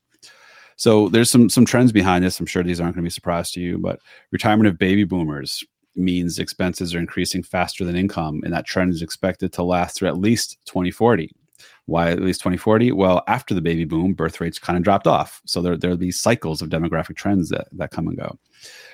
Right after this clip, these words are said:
From twenty forty to twenty fifty-five, costs are expected to increase, but about the same rate as income. And that's because it's reflecting a birth rate greater than two children per woman between nineteen ninety and two thousand eight.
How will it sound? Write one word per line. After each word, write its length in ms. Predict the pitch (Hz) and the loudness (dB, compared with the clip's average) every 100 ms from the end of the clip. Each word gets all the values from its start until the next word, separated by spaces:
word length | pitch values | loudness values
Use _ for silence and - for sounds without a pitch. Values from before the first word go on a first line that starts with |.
| _ | _
From 100 | - | -6
twenty 280 | 92 101 87 | 0 2 0
forty 420 | - - 120 123 | 0 4 4 4
to 80 | 92 | 2
twenty 260 | - 92 87 | 2 0 0
fifty-five, 920 | 90 - - - 131 98 78 92 - | -4 -8 -10 0 2 4 2 0 -2
costs 380 | - 92 98 - | 0 2 2 -2
are 40 | |
expected 460 | 87 - 90 90 92 | -4 -2 -4 -4 -6
to 180 | - 139 | -2 2
increase, 480 | 165 120 110 - - - _ | 4 4 2 0 -10 -20 _
but 100 | - | -2
about 400 | 90 87 110 - | 0 2 0 0
the 80 | - | -6
same 300 | - 113 90 | 0 4 4
rate 240 | 90 117 - _ _ _ _ _ _ _ - | 4 2 -2 _ _ _ _ _ _ _ -2
as 200 | 104 98 | 0 4
income. 420 | 117 123 82 60 - _ _ - | 6 6 2 -6 -12 _ _ -4
And 120 | 87 | -2
that's 140 | 87 | -2
because 680 | - 87 - 170 98 95 - - | -4 -8 -2 2 2 2 -2 -6
it's 180 | 92 | -6
reflecting 600 | 90 - 95 92 107 101 | -6 -4 -4 -2 0 0
a 160 | 82 92 | 0 -2
birth 340 | 92 104 - | 2 2 2
rate 220 | 87 87 - - - - _ _ - | -2 -4 -6 -16 -20 -20 _ _ -8
greater 280 | 101 101 113 | 2 4 6
than 120 | 101 | 4
two 180 | 98 117 | 4 0
children 260 | 98 104 92 | 2 2 0
per 120 | 101 | 0
woman 320 | 95 95 85 | 2 2 2
between 320 | 82 - 95 | -2 -2 -2
nineteen 400 | 87 87 85 90 | 0 -2 -2 -2
ninety 380 | 82 85 82 85 | 0 0 0 -2
and 80 | 87 | -4
two 140 | - | -6
thousand 360 | 90 85 82 80 | -4 -4 -4 -4
eight. 220 | 92 80 | -6 -6